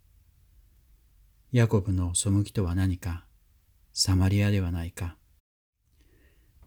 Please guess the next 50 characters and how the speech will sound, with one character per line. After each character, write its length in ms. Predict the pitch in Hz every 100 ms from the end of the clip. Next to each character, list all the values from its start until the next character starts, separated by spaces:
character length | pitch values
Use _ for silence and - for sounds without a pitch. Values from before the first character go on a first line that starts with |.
| -
ユ 120 | 127
ダ 140 | 120
の 140 | 104 98
高 280 | 101 98 120
き 120 | -
と 120 | 98
こ 120 | 92
ろ 120 | 98
と 140 | 98 92
は 300 | 82 85 -
何 280 | 101 101 92
か？ 260 | - 90 - _ _ _ _ _ -
エ 120 | 110
ル 100 | 135
サ 160 | 151
レ 100 | 151
ム 120 | 120 90
で 80 |
は 120 | 87 87
な 140 | 87
い 40 |
か。 260 | 90 90 90 _ _ _ _ _ _ _ _ _ _ _ _ _ _ -
私 420 | 113 107 107 123
は 320 | 104 98 101 - _ -
サ 200 | - 113
マ 140 | 117
リ 180 | 117 120
ア 80 | 113
を 260 | 110 110 -
野 160 | 117
に 180 | 131 117
あ 60 | 101
る 300 | 92 85 120
瓦 200 | 98 98
礫 180 | 110 113
の 120 | 110
山 260 | 107 110 110
と 140 | 92
し、 340 | - 90 92 - _ _ _ - _ _ - 110
ブ 120 | 110
ド 180 | 120 120
ウ 120 | 117 110
を 180 | 110 - _ -
植 200 | 104 110
え 60 |
る 120 | 113
畑 420 | 107 87 101 107 110
と 140 | 101
す 160 | - 98
る。 220 | 95